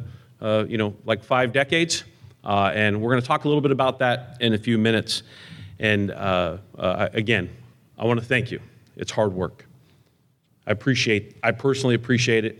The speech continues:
I know your leadership does. They wouldn't be doing something like this if they didn't. Uh, but also remind yourself to thank somebody around you too for the hard work that they do every day. In a culture that we have where everybody wants to fight with each other and scream at each other on Facebook,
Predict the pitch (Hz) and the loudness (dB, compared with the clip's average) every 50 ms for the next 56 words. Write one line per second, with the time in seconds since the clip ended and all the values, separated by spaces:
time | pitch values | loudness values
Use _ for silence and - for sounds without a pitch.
0 | - - 104 101 104 110 107 107 110 110 113 104 101 107 107 107 104 - - 113 | -10 -4 -2 2 4 4 4 6 6 4 4 6 4 4 4 4 2 2 2 2
1 | - - - 104 101 101 98 98 - - - - - 98 92 92 95 92 98 95 | 0 2 2 4 4 4 2 0 -4 -10 -12 -2 2 2 4 4 2 0 2 2
2 | 101 95 92 104 101 98 95 - - 101 101 101 95 92 90 - - 98 90 - | 0 2 4 4 4 4 2 0 -2 -2 -2 -2 -2 -2 -4 -2 -2 -2 -2 -2
3 | - 92 85 - 92 90 87 113 113 117 120 120 - - - - - - - - | -4 -6 -2 0 -2 0 2 2 2 2 2 0 -2 -8 -20 -20 -20 -20 -20 -20
4 | - - _ _ - 92 87 87 101 95 90 - - - - _ _ _ _ _ | -20 -20 _ _ -2 -2 0 2 0 0 0 -2 -10 -20 -20 _ _ _ _ _
5 | _ - _ - - 127 143 143 - 160 147 143 131 120 120 123 127 127 120 123 | _ -20 _ -6 -2 -2 -2 0 0 0 2 2 2 2 2 2 2 2 2 2
6 | 120 - 127 110 101 95 - - - - - - - - - _ _ _ _ _ | 0 2 0 0 0 -2 -6 -14 -20 -20 -20 -20 -20 -20 -20 _ _ _ _ _
7 | _ _ _ _ - 110 - 131 127 - - 139 131 127 131 123 120 117 113 113 | _ _ _ _ -4 0 0 0 0 0 0 0 2 2 2 2 2 2 2 2
8 | 113 113 110 98 104 101 104 - 107 85 71 - - _ _ _ _ _ _ _ | 0 0 0 0 0 -2 0 0 -2 -2 -2 -8 -16 _ _ _ _ _ _ _
9 | _ _ - - - 101 95 - 113 110 104 - 101 104 98 - - 95 - 107 | _ _ -20 -4 0 0 0 2 0 0 2 2 0 0 -2 -2 -4 -2 0 0
10 | 98 85 98 95 92 87 85 85 85 78 80 80 85 - - - - - - - | 0 0 2 0 0 0 0 -2 -2 -4 -6 -6 -8 -10 -18 -20 -20 -20 -20 -20
11 | - _ - - 110 98 - 151 165 170 - - 180 160 151 139 135 139 127 123 | -20 _ -2 -2 -2 -2 -2 -2 -2 -2 0 -2 0 0 2 2 0 0 0 2
12 | 135 135 139 139 135 123 117 117 120 120 123 127 131 123 131 131 123 117 120 120 | 2 2 2 2 0 0 0 0 2 2 2 0 0 0 2 2 2 2 2 0
13 | 120 - 104 101 - 127 127 117 113 110 120 110 - - 120 117 117 117 113 113 | 0 0 -2 0 2 0 0 0 0 0 0 0 2 0 0 2 2 2 0 0
14 | - - 123 120 117 113 110 - - 117 107 107 104 101 95 95 - - 151 165 | 0 0 2 4 4 2 2 2 2 2 4 4 4 4 2 0 0 0 -2 -2
15 | 156 - - 165 156 156 - | -2 0 0 -2 -2 -2 -4